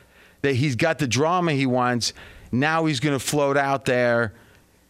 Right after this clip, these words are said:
in Tony Soprano's parlance, the re-, reconcile. He wants to reconcile, it seems. Boy, this feels like a plan. And yesterday, the Schefter stuff and the coordinated effort –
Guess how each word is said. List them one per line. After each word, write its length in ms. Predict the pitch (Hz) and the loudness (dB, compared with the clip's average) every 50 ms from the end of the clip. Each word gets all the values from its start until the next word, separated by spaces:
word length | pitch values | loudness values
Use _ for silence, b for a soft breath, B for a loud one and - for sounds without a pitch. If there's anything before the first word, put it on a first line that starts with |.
| b _ | b _
in 120 | - 127 120 | -4 -4 -2
Tony 260 | - 139 147 143 139 | 0 0 0 0 0
Soprano's 600 | 120 143 117 - 143 147 143 143 139 127 123 107 | 0 -2 -2 -2 0 0 0 0 0 0 0 -2
parlance, 580 | - - - 131 127 123 120 120 117 117 104 - | -4 -4 -2 -2 0 0 0 0 0 -2 -4 -4
the 180 | - - 120 120 | -4 -2 -2 0
re-, 220 | 117 147 151 147 - - | 0 0 -2 -2 -4 -4
reconcile. 1080 | 135 135 190 185 165 170 143 127 120 107 - - 120 110 107 104 101 98 95 98 98 B B B B B B B | -2 0 0 0 0 -2 -2 0 -2 -2 0 0 0 0 0 0 0 0 0 -2 -2 B B B B B B B
He 120 | 151 156 | -2 0
wants 260 | 170 185 185 - - | 0 0 0 0 0
to 100 | 170 156 | 0 0
reconcile, 800 | 131 139 175 170 320 - 196 156 143 - 160 139 127 123 117 113 | 2 2 0 0 0 -2 -2 -2 0 0 0 2 2 2 2 0
it 100 | 113 98 | 0 -2
seems. 580 | - - 127 120 113 110 107 107 107 110 107 - B B B B B B B B B B B B B - | -2 -2 0 0 0 2 0 0 0 -2 -2 -6 B B B B B B B B B B B B B -4
Boy, 140 | - 196 233 | -2 0 0
this 180 | 220 226 220 - | 2 0 -2 -2
feels 340 | - - 202 240 254 208 | -2 -2 0 0 0 0
like 160 | 185 175 156 123 | 0 0 0 0
a 80 | 131 | -2
plan. 600 | 98 - - 131 139 143 143 135 120 104 95 95 | -2 -2 -2 0 0 0 0 0 0 0 0 0
And 180 | 110 120 117 98 B B B B B - | 0 0 -2 -2 B B B B B -4
yesterday, 840 | 117 175 196 233 - - - 220 165 156 147 139 139 139 147 147 147 | -2 0 0 0 -2 -2 -2 0 2 2 2 2 2 0 0 0 0
the 120 | 113 135 | -2 0
Schefter 460 | - - - 185 190 196 - - 190 | 0 0 0 0 0 -2 -2 -2 -2
stuff 420 | - - - 202 190 196 190 - - | -2 0 0 0 0 0 0 0 -2
and 100 | 143 127 | -2 -2
the 60 | 123 | -2
coordinated 600 | - - 180 185 180 165 170 170 170 156 151 143 - | -2 -2 0 0 0 2 2 2 2 0 0 0 0
effort – 640 | - 151 170 170 - - 196 196 196 190 - - | 0 0 -2 -2 -2 0 0 2 2 0 -2 -4